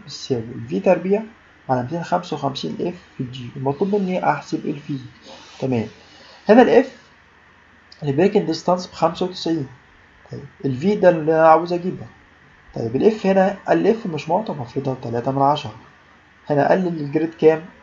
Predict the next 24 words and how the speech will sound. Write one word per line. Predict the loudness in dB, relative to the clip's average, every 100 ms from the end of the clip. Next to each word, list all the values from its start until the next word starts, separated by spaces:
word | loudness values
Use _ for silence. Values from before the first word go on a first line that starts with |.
| -6
أربعة | -6 0 6 8 8 4 -6 -12
من | -8 -6 -2
مية، | -2 -2
والميل | -4 -6 -6 -6 -4
سرعة | -2 -2 -4
يبقى | -6 -6
موجب | -6 -6 -6 -8 -10
أربعة | -8 -2 -2 -2 -6
من | -6 -2
مية. | 0 -2 -4 -16 _ -20 _ _
هطلع | 2 2 2 0
عندي | -2 -2 -10 -20 _ _ _ _ _ _ _ _ _ _ -6
الفي | -4 -2
بتاعتي | 2 4 2 0
هتطلع | -8 -2 -2
كام؟ | -2 -4 -6 -10 -20 _ _ _ -12
تسعين | -10 -6 -4 -4 -6
وتمانية | -8 -6 -4 -4
من | -4 -4
عشرة | -4 -4 -8 -10 -16 -8
كيلو | -6 -4 -6 -8 -18
في | -16
الساعة. | -12 -10 -10 -12 -16 -20 -20 -20 _ _ _ -10
طيب | -10